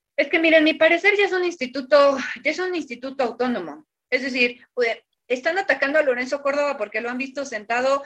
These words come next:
con el presidente del pan, porque lo han visto presiden-, sentado con el presi-, con la presidenta en ese entonces del pri, pero también se ha sentado con los presidentes,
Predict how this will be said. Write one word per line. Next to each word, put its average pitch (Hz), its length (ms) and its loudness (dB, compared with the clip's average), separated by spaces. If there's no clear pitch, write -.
con 214 180 -4
el 196 100 -6
presidente 226 520 -2
del 196 180 0
pan, 165 240 0
porque 202 220 -4
lo 240 60 0
han 269 100 0
visto 269 200 -2
presiden-, 214 460 -6
sentado 233 320 0
con 226 100 -4
el 190 120 -2
presi-, 190 240 -10
con 208 100 2
la 190 160 0
presidenta 208 460 -2
en 226 100 0
ese 214 140 -8
entonces 226 340 -6
del 170 220 0
pri, 196 280 -6
pero 262 160 8
también 311 240 2
se 415 80 -4
ha 403 40 -4
sentado 370 300 4
con 277 120 -2
los 247 100 -4
presidentes, 277 600 -4